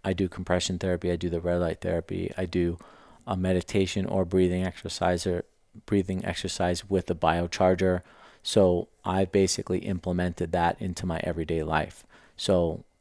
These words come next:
I'll go do that stuff. I'll spend an hour there, and then I'll go to the gym and go work out. Or I'll go do that and then go to Optimize. So either way, I'm just, like, plugging that in so that I'm disconnecting from my phone, taking a break,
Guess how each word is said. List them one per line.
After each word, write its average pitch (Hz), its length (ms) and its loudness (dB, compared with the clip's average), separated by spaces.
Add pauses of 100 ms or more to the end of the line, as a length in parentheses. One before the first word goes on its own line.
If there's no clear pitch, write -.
I'll 95 180 4
go 127 160 8
do 104 220 4
that 90 400 0
stuff. 80 420 0
I'll 87 140 0
spend 98 240 0
an 80 120 -2
hour 95 280 4
there, 82 420 -4
and 92 120 0
then 92 120 2
I'll 85 140 -2
go 85 100 -6
to 78 60 -6
the 85 140 -10
gym 80 360 -4
and 87 120 -8
go 80 100 -2
work 80 300 -8
out. 82 240 -6 (560)
Or 92 180 2
I'll 87 140 0
go 87 160 2
do 90 200 0
that 85 300 -2
and 87 160 -4
then 85 300 -4 (200)
go 82 100 0
to 80 60 -2
Optimize. 85 580 -6
So 90 300 -6 (180)
either 113 220 8
way, 98 220 6
I'm 87 120 0
just, - 180 -4
like, - 220 -2
plugging 90 460 2
that 82 180 2
in 95 280 0 (400)
so - 160 -2
that 92 160 0
I'm 90 200 -2 (100)
disconnecting 110 680 0
from 135 200 -2
my 151 120 2
phone, 92 460 0 (180)
taking 110 400 0
a 135 40 4
break, 95 420 2